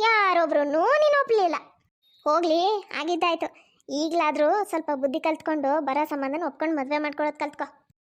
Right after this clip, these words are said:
ನಿಮಗೆ ಈ ವಿಷಯ ಎಲ್ಲ ತಗೊಂಡು ಏನಾಗ್ಬೇಕಂತಿ? ನಾನ್ ಏನಾದ್ರೂ ಮಾಡ್ಕೋತೀನಿ, ನನ್ಗೆ ಯಾವ್ದು ಸರಿ ಅನ್ಸುತ್ತೋ ಅದನ್ನೇ ಮಾಡ್ತೀನಿ. ನಿಮ್ ಕೆಲ್ಸ ಎಷ್ಟೋ ಅಷ್ಟ್ ನೋಡ್ಕೊಳ್ಳಿ ನೀವು. ನೀನು ನಾನು ಒಬ್ಳು ಬಾಯಿ ಮುಚ್ಚಿಸ್ಬೋದಮ್ಮ, ಆದ್ರೆ, ಹ್ಮ್,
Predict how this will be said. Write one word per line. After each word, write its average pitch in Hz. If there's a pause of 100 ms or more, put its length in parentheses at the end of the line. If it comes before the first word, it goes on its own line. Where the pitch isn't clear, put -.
(320)
ನಿಮಗೆ 392
ಈ -
ವಿಷಯ 330
ಎಲ್ಲ 370
ತಗೊಂಡು 349
ಏನಾಗ್ಬೇಕಂತಿ? 320
ನಾನ್ 330
ಏನಾದ್ರೂ 349
ಮಾಡ್ಕೋತೀನಿ, 277
ನನ್ಗೆ 302
ಯಾವ್ದು 320
ಸರಿ 311
ಅನ್ಸುತ್ತೋ 285
ಅದನ್ನೇ 320
ಮಾಡ್ತೀನಿ. 254 (280)
ನಿಮ್ 370
ಕೆಲ್ಸ 349 (120)
ಎಷ್ಟೋ 453
ಅಷ್ಟ್ 427
ನೋಡ್ಕೊಳ್ಳಿ 330
ನೀವು. 247 (460)
ನೀನು 381
ನಾನು 359
ಒಬ್ಳು 320
ಬಾಯಿ 330
ಮುಚ್ಚಿಸ್ಬೋದಮ್ಮ, 302 (580)
ಆದ್ರೆ, 370 (180)
ಹ್ಮ್, 427